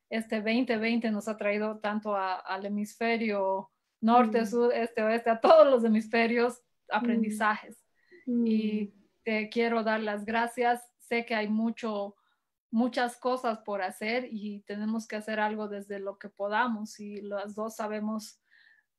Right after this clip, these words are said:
Speaker 1: dirigir y unir gente y estamos aquí
Speaker 2: Mm.
Speaker 1: para,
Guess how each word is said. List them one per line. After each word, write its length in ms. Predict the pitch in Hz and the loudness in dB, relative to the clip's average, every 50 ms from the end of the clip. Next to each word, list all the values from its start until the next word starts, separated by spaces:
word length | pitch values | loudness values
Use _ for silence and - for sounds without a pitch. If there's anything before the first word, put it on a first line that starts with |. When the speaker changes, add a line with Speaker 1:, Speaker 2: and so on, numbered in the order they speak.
| _ _ - | _ _ -8
Speaker 1:
dirigir 720 | 214 220 214 208 214 202 214 226 226 233 247 254 254 - - | -6 -4 -4 -2 -4 -6 -4 -4 -4 -4 -4 -4 -6 -8 -10
y 120 | 226 214 | -8 -6
unir 380 | 214 208 214 214 214 220 220 214 | -4 -2 -2 -2 -2 -2 -4 -6
gente 560 | 214 220 226 226 226 - 247 247 254 254 240 | -6 -4 -2 -4 -4 -4 -4 -2 -2 -2 -2
y 200 | 214 208 208 202 | -4 -4 -8 -8
estamos 460 | 202 202 - 220 214 214 254 254 254 | -10 -10 -8 -6 -4 0 2 2 2
aquí 280 | 240 233 220 220 226 220 | 2 2 0 -2 -4 -4
Speaker 2:
Mm. 80 | 214 208 | -4 -4
Speaker 1:
para, 240 | 208 196 185 180 | -4 -4 -4 -6